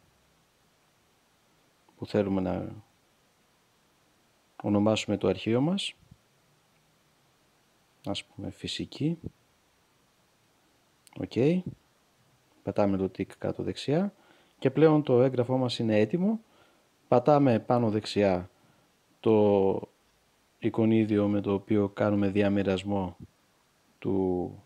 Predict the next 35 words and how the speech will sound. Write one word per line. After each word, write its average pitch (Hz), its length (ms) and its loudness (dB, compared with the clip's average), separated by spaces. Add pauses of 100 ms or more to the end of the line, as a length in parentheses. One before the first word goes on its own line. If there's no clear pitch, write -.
(600)
αρχείου. 151 600 0 (680)
Share 123 380 4
P 95 140 -4
D - 20 -2
F, 170 240 2 (180)
επιλέγουμε 110 600 2
το 110 200 -2
Gmail 196 340 -2 (160)
και - 120 -6
στέλνουμε 143 440 -4
με 123 100 -2
τον, 120 440 -6
με 110 120 -4
τη 110 100 -4
διαδικασία 110 720 -2 (140)
που 202 80 0
είπαμε. 185 340 -2 (880)
Βλέπουμε 160 440 2
δηλαδή 123 340 2
ότι 131 200 0
τη 107 140 -4
δεύτερη 131 420 2
φορά 98 460 -2 (580)
η 110 100 -2
διαδικασία 113 500 2
είναι 165 120 4
πάρα 156 220 4
πολύ 107 160 -2
γρήγορη. 98 320 0
Αφού 120 160 0
έχουμε 143 280 -2
κάνει 120 260 2
τις 110 180 -8
αρχικές 98 420 -4
ρυθμίσεις, 139 640 -4